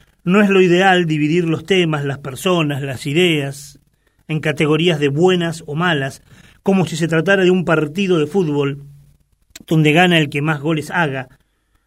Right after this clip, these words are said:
aunque algunos de ellos se han logrado en Orsay con la mano, haciendo trampas o de manera ilícita. No, no está bueno.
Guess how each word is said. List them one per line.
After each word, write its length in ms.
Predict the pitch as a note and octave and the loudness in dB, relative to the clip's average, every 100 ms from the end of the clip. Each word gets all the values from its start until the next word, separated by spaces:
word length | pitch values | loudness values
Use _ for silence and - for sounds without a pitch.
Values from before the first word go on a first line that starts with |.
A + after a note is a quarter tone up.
| _ | _
aunque 260 | E3+ F#3+ F3 | 0 2 4
algunos 380 | E3+ G3+ F#3+ | 4 4 2
de 140 | D#3+ F#3 | 2 0
ellos 200 | E3+ E3 | 0 -4
se 60 | |
han 100 | F3 | -4
logrado 300 | E3 D3+ E3+ D#3+ | -2 -2 -2 -4
en 80 | D#3+ | -6
Orsay 480 | C#3 C3 F#3 E3+ D#3 | -8 -4 0 0 0
con 220 | D3+ C3 | -4 -8
la 100 | B2+ | -6
mano, 500 | D3 D#3+ D3 C3+ B2 | -4 -2 -4 -6 -10
haciendo 360 | A#2+ D3 C3+ B2+ | -10 -8 -8 -6
trampas 580 | D3+ D3+ C#3 B2+ B2+ | -4 -4 -4 -10 -12
o 60 | C3 | -14
de 100 | A#2+ | -12
manera 300 | A2+ B2+ B2 | -10 -8 -8
ilícita. 560 | A2+ G#2+ F#2+ - - _ | -12 -16 -20 -20 -20 _
No, 200 | F#3+ D#3+ | -18 -14
no 100 | D#3 | -14
está 220 | C3 - | -16 -18
bueno. 360 | - - _ | -20 -20 _